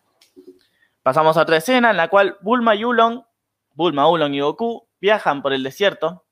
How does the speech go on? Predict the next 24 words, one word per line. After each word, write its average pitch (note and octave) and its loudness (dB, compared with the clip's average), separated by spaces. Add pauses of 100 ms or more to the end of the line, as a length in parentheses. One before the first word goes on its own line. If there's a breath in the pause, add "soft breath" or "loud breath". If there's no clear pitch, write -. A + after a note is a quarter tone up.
(160)
vagan B2 0
más A#2+ -4
bien C3 -2
porque G#2+ -12
están, B2 -4 (580)
eh, A#2+ -2
muy D3+ -4
cansados, D3 0 (260)
sin D#3 -8
ningún C#3 -4
medio C#3 0
de B2 0
transporte, C3+ -2 (120)
con C3+ -4
el C3+ -6 (500)
calor E3+ 4
inmenso C#3 2
que B2+ -2
debe C3 2
hacer B2 0
en B2 -4
ese B2 -8
desierto A#2 -6
japonés. C#3 -4